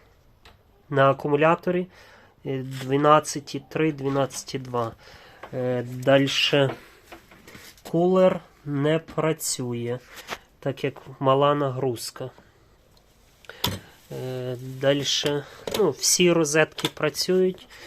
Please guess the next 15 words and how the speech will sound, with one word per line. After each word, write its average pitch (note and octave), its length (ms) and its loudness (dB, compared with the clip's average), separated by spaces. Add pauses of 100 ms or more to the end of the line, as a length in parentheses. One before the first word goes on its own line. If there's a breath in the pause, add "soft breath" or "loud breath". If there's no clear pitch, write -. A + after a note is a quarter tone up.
(220 loud breath)
тобто - 260 -6
це D3+ 240 2
є D3+ 80 8
модифікована C#3+ 880 4
синусоїда, F3 840 0 (640 loud breath)
тобто - 280 -6
підходить D#3 640 -2
для D3+ 180 0
такого, D#3 500 -2
як, D3+ 280 -4 (2750)
е, C#3 400 -6 (480 loud breath)
болгарки, E3+ 760 2 (840 loud breath)
дрельки, E3+ 640 4
світло, E3 760 0 (380 loud breath)
ноутбуки, D3 960 0